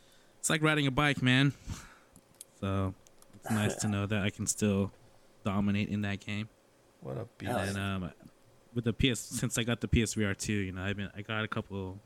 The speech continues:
Speaker 1: extra V-, P S V R games, and one of them is called Pavlov, which is probably, like, the best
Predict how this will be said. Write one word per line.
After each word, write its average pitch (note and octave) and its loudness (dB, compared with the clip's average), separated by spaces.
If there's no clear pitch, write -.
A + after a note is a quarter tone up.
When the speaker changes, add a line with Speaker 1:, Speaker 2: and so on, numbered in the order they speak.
Speaker 1:
extra F#2+ -2
V-, G#2 -2
P A2+ 4
S - -6
V G#2 0
R G#2 0
games, G#2+ 0
and B2 0
one C3+ 2
of C#3+ 2
them C#3+ 2
is A#2+ -2
called A#2+ -2
Pavlov, D3+ 0
which B2+ -4
is A2 -4
probably, A#2+ 0
like, G2 -2
the G2+ 0
best G2+ 0